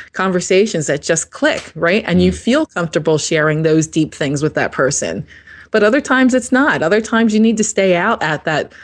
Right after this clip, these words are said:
Speaker 1: environment level, at the activity level, at the interest level, and just to keep the conversation going and flowing, because you don't necessarily have those deeper overlapping areas.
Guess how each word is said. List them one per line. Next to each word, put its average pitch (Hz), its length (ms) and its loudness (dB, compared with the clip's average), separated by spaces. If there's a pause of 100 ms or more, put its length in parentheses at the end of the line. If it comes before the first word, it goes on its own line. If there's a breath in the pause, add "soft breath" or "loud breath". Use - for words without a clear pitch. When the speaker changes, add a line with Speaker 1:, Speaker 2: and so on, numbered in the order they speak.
(120)
Speaker 1:
environment 160 600 0
level, 151 300 0
at 147 140 -4
the 156 100 0
activity 156 460 0
level, 147 320 0
at - 120 -6
the - 100 -10
interest 156 420 -2
level, 147 400 0 (220 loud breath)
and 196 120 0
just 220 240 0
to 214 60 0
keep 214 220 -2
the 185 80 0
conversation 170 720 -2
going 151 340 0
and 143 120 -4
flowing, 185 340 0
because 180 240 0
you 202 80 2
don't 262 240 0
necessarily 151 580 0
have 139 280 0
those 143 360 -2
deeper 160 500 0
overlapping 131 720 0
areas. 104 540 -2